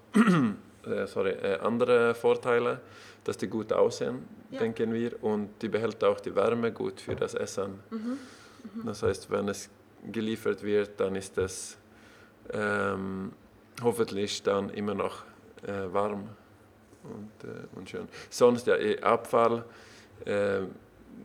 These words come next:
Speaker 1: wird ja sicher ein bisschen geben in die Küche und, und mit, äh, man muss,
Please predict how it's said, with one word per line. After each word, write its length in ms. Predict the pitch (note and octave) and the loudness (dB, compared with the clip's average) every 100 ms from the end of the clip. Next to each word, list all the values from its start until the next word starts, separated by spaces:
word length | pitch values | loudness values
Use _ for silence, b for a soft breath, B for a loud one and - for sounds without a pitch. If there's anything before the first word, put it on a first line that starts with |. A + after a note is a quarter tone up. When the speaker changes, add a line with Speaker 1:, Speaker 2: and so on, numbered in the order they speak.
| - - | -20 -14
Speaker 1:
wird 320 | G#2 A#2 G#2+ - | -2 0 0 0
ja 100 | G#2 | 0
sicher 400 | - A#2+ C#3+ C3 | 0 -2 0 0
ein 140 | C3+ | 0
bisschen 280 | C3 B2 B2 | -2 -4 -4
geben 360 | A#2+ B2 A#2 A#2+ | 0 0 2 2
in 120 | A#2 | 0
die 80 | A2+ | -2
Küche 600 | - B2+ B2+ A#2+ A#2 A#2 | -2 -2 0 4 6 6
und, 180 | G2+ G#2 | 2 -2
und 280 | G#2 G2 - | -4 -4 -6
mit, 260 | G2 - | -8 -4
äh, 80 | G2+ | -4
man 180 | G2+ G2+ | -2 0
muss, 360 | G#2 - - | -2 -4 -12